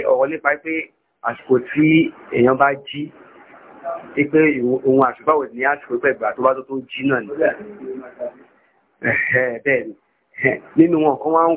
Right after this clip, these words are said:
kó tà àdísì kan láìpẹ́ náà dẹ̀ ti ṣàlàyé àdísì yẹn rí, pé sọ̀hábà kan wà tó yẹ sí pé ó máa ń pẹ́ jí,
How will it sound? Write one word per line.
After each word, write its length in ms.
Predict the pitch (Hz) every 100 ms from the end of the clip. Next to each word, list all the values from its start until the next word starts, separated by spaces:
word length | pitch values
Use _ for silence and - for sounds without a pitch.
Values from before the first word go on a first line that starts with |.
| -
kó 140 | -
tà 140 | 175 139
àdísì 300 | 117 143 151
kan 140 | 139
láìpẹ́ 260 | 156 151 160
náà 120 | 156
dẹ̀ 140 | 147 123
ti 60 |
ṣàlàyé 320 | 117 120 117
àdísì 340 | 147 - 127 -
yẹn 160 | 117 120 123 _ _ _ _ -
rí, 80 | 143
pé 140 | 151 147 147
sọ̀hábà 360 | - 120 143 135
kan 160 | - 143
wà 100 | 135
tó 100 | -
yẹ 100 | 131
sí 100 | 127
pé 160 | - 139 143 - - - - - - - - - -
ó 100 | 135
máa 200 | 135 135
ń 60 | 131
pẹ́ 200 | 135 135
jí, 220 | -